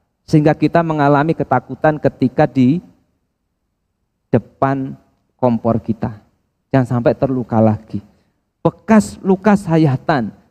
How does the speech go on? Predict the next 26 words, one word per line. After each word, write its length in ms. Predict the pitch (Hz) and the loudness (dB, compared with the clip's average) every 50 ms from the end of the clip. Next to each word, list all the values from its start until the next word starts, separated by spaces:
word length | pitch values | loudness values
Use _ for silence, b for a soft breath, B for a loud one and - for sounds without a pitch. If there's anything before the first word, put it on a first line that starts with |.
| _ | _
sehingga 320 | - - 160 160 156 160 - | -6 -4 0 0 0 0 0
ketika 320 | 180 - - 175 - 180 165 | -2 -4 -2 0 0 0 0
kita 180 | - 170 - 170 | 0 -2 -2 -2
memegang 540 | 156 151 151 151 156 156 147 - 151 143 139 | 0 0 0 0 0 0 0 0 -2 -2 -2
pisau, 400 | - 156 151 151 - - 185 196 | -4 -4 -4 -2 0 0 2 2
kita 380 | 208 202 - - - 160 160 160 | 2 0 -2 -2 0 2 4 4
lebih 240 | 175 190 185 240 202 | 2 2 2 2 0
hati-hati 480 | 127 143 147 - 156 139 127 - - 165 | 2 0 0 0 0 0 0 0 0 2
daripada 480 | 147 131 120 127 117 123 120 120 120 | 2 2 2 2 2 0 0 0 0
biasanya. 720 | 113 - 120 113 113 - - 127 113 113 113 113 110 - - _ _ _ _ _ _ _ _ _ _ | 0 2 2 2 0 0 0 0 2 2 0 -2 -4 -6 -10 _ _ _ _ _ _ _ _ _ _
Bahkan 400 | - 151 156 - - 226 226 208 | -2 -2 0 2 2 2 4 4
Bapak 240 | 196 196 185 208 | 2 2 2 2
Ibu 120 | 202 208 214 | 2 2 4
Saudara, 280 | 196 196 185 202 214 220 208 | 4 6 6 6 4 4 2
kita 340 | 208 220 202 - 196 190 | 0 -2 0 0 0 0
punya 240 | 185 190 190 180 185 | 0 0 -2 0 2
namanya 400 | 175 170 156 156 156 160 160 156 | 2 2 2 2 2 2 0 0
bekas 640 | - - 135 - - - 147 143 131 - - - _ _ | -2 -2 -4 -4 -2 -2 -4 -4 -4 -6 -12 -20 _ _
cinta. 580 | - 151 131 123 117 113 107 - 107 98 90 87 - _ _ _ _ _ _ _ _ _ _ | 0 0 2 2 0 -2 -2 -2 -2 -4 -4 -6 -14 _ _ _ _ _ _ _ _ _ _
Yang 200 | - 117 117 107 | 0 0 0 0
hari 260 | 104 120 120 120 127 107 107 123 | 0 0 2 2 2 2 2 2
ini 160 | 113 117 156 131 | 4 4 2 2
orangnya 480 | - 123 123 123 117 113 127 151 143 | 2 2 0 2 2 0 0 0 0
disebut 480 | 127 117 - 110 107 139 143 - - - | 0 -2 -4 -4 -2 -4 -4 -4 -6 -10
mantan. 800 | - 117 113 113 113 110 107 107 104 - - 110 90 87 101 - _ _ _ _ _ _ _ _ _ _ _ _ _ _ _ _ _ _ _ _ _ _ _ _ _ _ _ _ _ _ _ _ _ _ _ _ _ _ | -4 -2 0 2 2 0 0 -4 -6 -4 -6 -6 -6 -8 -16 -20 _ _ _ _ _ _ _ _ _ _ _ _ _ _ _ _ _ _ _ _ _ _ _ _ _ _ _ _ _ _ _ _ _ _ _ _ _ _
Bekas 560 | - 208 202 - - _ - 277 262 247 - | 0 0 0 0 -4 _ -2 0 0 0 -2